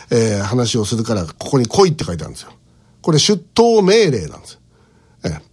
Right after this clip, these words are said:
これあの、拒否できないんです。怖いですよ。出頭命令ですからね。で、拒否できるっていうのは、もう、あの、限られてまして、えー、交通事故で、あの、車にはねられて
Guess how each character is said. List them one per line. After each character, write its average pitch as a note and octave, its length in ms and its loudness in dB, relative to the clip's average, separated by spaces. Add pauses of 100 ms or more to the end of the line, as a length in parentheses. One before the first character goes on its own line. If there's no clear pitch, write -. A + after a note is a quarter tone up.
(540)
こ F#3+ 80 2
れ G3 60 4
あ G3 40 2
の、 F#3 240 2
拒 D4 240 -2
否 B3+ 140 0
で D3+ 160 4
き F#3+ 100 2
な D3+ 100 2
い D#2+ 40 -6
ん - 20 -12
で - 80 -18
す。 - 220 -20 (1120)
怖 A#2+ 320 -2
い C3 80 -2
で C3 100 -2
す A#2+ 160 -4
よ。 A2 80 -2
出 C3 240 0
頭 F#3+ 320 2
命 F#3 280 4
令 F2+ 160 -4
で D2 80 -12
す - 80 -14
か - 80 -16
ら - 100 -18
ね。 C2+ 200 -18 (320)
で、 F3+ 120 2
拒 C#4+ 180 0
否 C4 160 0
で F#3+ 140 4
き A#3+ 140 -2
る A3 100 0
っ - 20 0
て D#3 220 -2
い D3 40 4
う C#3+ 40 4
の C#3 100 4
は、 C#3+ 280 2 (180)
も F#3 240 2
う、 F#2 80 -14 (100)
あ C#3+ 100 0
の、 C3 220 0
限 E3 300 -2
ら G#3 100 2
れ F3 80 -2
て - 100 -6
ま F2+ 120 -6
し - 80 -10
て、 E2+ 260 -6 (420)
え C3+ 140 2
ー、 A#2+ 60 -4
交 G#3 240 2
通 A3 180 0
事 G3 100 -2
故 E3 140 0
で、 A#2+ 320 0 (380)
あ B2+ 100 0
の、 A#2 340 0
車 F3+ 340 2
に F#3 80 2
は E3 160 0
ね F#3 100 4
ら F3+ 120 2
れ E3 60 0
て A2+ 340 0